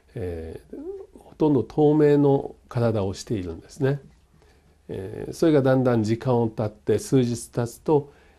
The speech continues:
えー、外骨格がだんだん固まってきます。皆さん、外骨格って何か覚えていますか？私たちひ-、人は、えー、皮膚があって、これは硬くないわけですね。でも、昆虫は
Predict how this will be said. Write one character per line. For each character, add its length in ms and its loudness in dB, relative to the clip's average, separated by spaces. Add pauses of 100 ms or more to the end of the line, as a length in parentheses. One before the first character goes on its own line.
え 100 -2
ー、 60 -6
外 200 2
骨 220 -2
格 300 -2
が 100 -2
だ 140 -2
ん 100 -2
だ 120 -2
ん 140 -2 (300)
固 240 -6
ま 100 -4
っ 40 -10
て 140 -20
き 140 -18
ま 80 -12
す。 240 -20 (580)
皆 160 4
さ 140 -2
ん、 80 -2
外 260 2
骨 160 -2
格 300 -8
っ 20 -20
て 140 -6
何 240 -4
か 120 -8
覚 260 -4
え 20 -6
て 140 -12
い 40 -6
ま 120 -8
す 100 -20
か？ 220 -6 (960)
私 300 -2
た 120 -4
ち 180 -6
ひ-、 160 -10 (180)
人 320 0
は、 200 2 (340)
え 500 -4
ー、 40 -18
皮 100 -2
膚 200 -2
が 160 2
あ 40 0
っ 40 -6
て、 260 -8
こ 180 -2
れ 80 6
は 100 2
硬 300 -4
く 100 -4
な 140 2
い 80 0
わ 100 -4
け 120 -12
で 100 -14
す 140 -18
ね。 200 2 (720)
で 80 0
も、 220 0 (220)
昆 240 2
虫 200 -2
は 280 -2